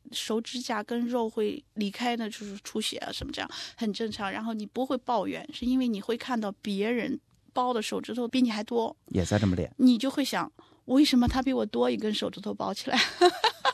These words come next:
Speaker 1: <laughs> 他肯定比我更拼了，我就觉得很，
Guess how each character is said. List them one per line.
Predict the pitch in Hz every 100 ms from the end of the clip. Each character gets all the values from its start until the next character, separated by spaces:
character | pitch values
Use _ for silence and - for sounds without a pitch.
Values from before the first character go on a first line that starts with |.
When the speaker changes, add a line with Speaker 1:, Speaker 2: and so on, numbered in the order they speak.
| - -
Speaker 1:
<laughs> | - 659 - 855 - - - - - - -
他 | - 311
肯 | - 247
定 | 254 240
比 | -
我 | 269
更 | 220 254
拼 | - 240
了， | 214
我 | 202 254
就 | 262
觉 | 226 233
得 | 247
很， | 196